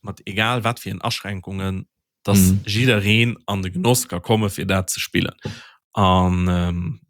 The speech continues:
Speaker 1: das, sie schwätzen ja die ganze Zeit viel über, dass die, der Community will nur lauschen, was die gerne hätten. Und eben hab Fokus und so gesagt, das, was die meisten Leute tatsächlich wollten, war,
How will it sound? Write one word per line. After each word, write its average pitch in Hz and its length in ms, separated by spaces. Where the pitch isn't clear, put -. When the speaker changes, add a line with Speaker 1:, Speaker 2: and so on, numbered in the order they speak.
Speaker 1:
das, - 360
sie 95 280
schwätzen 110 380
ja 98 60
die 90 100
ganze 101 260
Zeit 95 160
viel 107 280
über, 98 300
dass 92 200
die, 92 80
der - 80
Community 101 600
will 92 180
nur 120 220
lauschen, 104 420
was 92 120
die 98 140
gerne 92 320
hätten. 113 360
Und 113 220
eben 92 420
hab 104 300
Fokus 143 520
und 107 100
so 98 60
gesagt, 107 320
das, 120 220
was 104 140
die 104 120
meisten 120 540
Leute 123 240
tatsächlich - 480
wollten, 104 320
war, 95 300